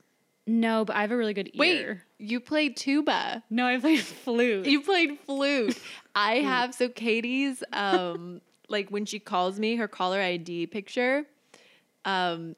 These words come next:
Speaker 2: is her in her outfit playing flute.
Speaker 1: When I was thirteen,
Speaker 2: It's
Speaker 1: and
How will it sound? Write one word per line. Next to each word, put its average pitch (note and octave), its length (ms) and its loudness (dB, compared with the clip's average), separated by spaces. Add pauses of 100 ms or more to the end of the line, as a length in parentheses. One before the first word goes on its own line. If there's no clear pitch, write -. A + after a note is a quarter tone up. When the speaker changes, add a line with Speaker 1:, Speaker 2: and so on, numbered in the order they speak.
Speaker 2:
is F3+ 320 -4 (100)
her F3+ 600 -4 (280)
in F#3 120 -8
her F3 460 -4 (240)
outfit - 640 -6
playing E3 300 -6
flute. - 500 -10 (160)
Speaker 1:
When G#3+ 180 -4
I G#3+ 100 0
was G3+ 180 -2
thirteen, F#3 880 -6
Speaker 2:
It's A#3+ 120 0
Speaker 1:
and F#3 520 -4